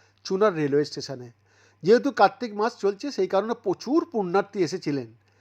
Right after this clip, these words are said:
এদিন অর্থাৎ বুধবার সকালে তারা যেদিকে প্ল্যাটফর্ম, তার উল্টো দিকে নামতে শুরু করেন, আর তখনই ঘটে যায় অঘটন। দ্রুত গতিতে চলে আসে হাওড়া কালকা মেল, পুণ্যার্থীদের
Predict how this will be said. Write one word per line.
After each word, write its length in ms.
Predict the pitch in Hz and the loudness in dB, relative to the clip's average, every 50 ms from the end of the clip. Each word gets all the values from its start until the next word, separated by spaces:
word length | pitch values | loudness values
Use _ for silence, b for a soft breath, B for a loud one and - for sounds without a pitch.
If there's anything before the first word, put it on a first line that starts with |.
| b b b b b | b b b b b
এদিন 280 | 165 175 180 240 247 233 | 2 4 4 4 4 4
অর্থাৎ 280 | 233 226 226 269 254 202 | 2 2 4 2 2 2
বুধবার 380 | 185 170 196 175 170 208 233 | 0 -6 -6 -2 0 -2 -2
সকালে 400 | 233 - 190 170 - 185 196 214 | -2 -2 -6 -4 -4 -4 -4 -2
তারা 300 | 208 185 180 185 185 185 | 0 0 0 0 0 -2
যেদিকে 400 | 165 143 156 160 165 190 196 208 | -4 -6 -8 -8 -8 -6 -6 -6
প্ল্যাটফর্ম, 420 | 202 - 180 170 - - 208 202 175 | -4 -2 -2 -2 -2 -4 -8 -8 -4
তার 180 | - 180 175 175 - | -2 -2 -2 -2 -4
উল্টো 300 | - 160 165 156 165 175 | -8 -8 -6 -4 -4 -4
দিকে 220 | 160 185 170 190 170 | -4 -4 -4 -4 -2
নামতে 340 | 151 151 147 135 135 175 | 0 -2 -2 -2 -2 -4
শুরু 220 | 175 - - 175 175 | -4 -2 -2 -2 0
করেন, 260 | - 190 196 214 214 - b b b b b b b | 0 0 -2 -2 -6 -10 b b b b b b b
আর 140 | - 156 151 - | 0 0 0 2
তখনই 320 | - 180 175 - 226 226 233 | 0 0 0 0 -2 -2 -2
ঘটে 240 | 170 151 139 151 143 | -4 -4 -4 -4 -2
যায় 180 | 147 180 185 | 0 0 0
অঘটন। 400 | - 143 123 135 127 - 123 107 104 _ b b b b b b b b | 0 -2 -4 -4 -8 -8 -12 -14 -16 _ b b b b b b b b
দ্রুত 360 | 139 135 143 202 262 262 - | -10 -4 0 2 2 4 4
গতিতে 520 | 320 294 220 208 196 196 226 190 175 202 214 | 2 4 6 4 2 2 0 -4 -2 -2 0
চলে 360 | - 190 165 160 165 165 170 _ _ _ - | 0 0 0 0 0 -2 -4 _ _ _ -4
আসে 320 | 165 160 - - 196 226 | -4 -4 -2 -2 -4 -4
হাওড়া 320 | 196 - 147 143 143 156 | -2 -2 -2 -2 -2 -2
কালকা 340 | 147 - 151 151 147 - 160 | -4 -4 -6 -4 -2 -4 -4
মেল, 240 | 151 156 180 214 240 - b b b b b b b | -2 -2 -4 -4 -6 -8 b b b b b b b
পুণ্যার্থীদের 800 | - 180 202 190 190 220 240 233 - - - 247 202 202 247 254 | 2 2 2 2 4 2 2 2 2 -6 -6 -6 -2 0 0 0